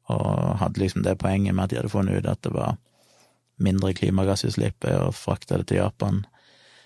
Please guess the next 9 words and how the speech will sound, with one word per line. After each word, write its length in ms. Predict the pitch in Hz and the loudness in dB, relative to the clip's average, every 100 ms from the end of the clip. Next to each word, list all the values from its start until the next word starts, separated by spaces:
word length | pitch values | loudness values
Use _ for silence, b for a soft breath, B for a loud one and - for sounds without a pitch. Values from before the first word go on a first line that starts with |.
| b b _ | b b _
enn 220 | - 104 98 | -2 0 2
det 60 | |
var 100 | 95 | 2
å 40 | 104 | 2
spise 280 | 113 107 107 | 0 0 0
kjøtt 240 | 104 - - | 0 0 0
der. 180 | - - _ _ - | 0 -2 _ _ -2
Så 120 | - | 4
det 100 | 107 | 6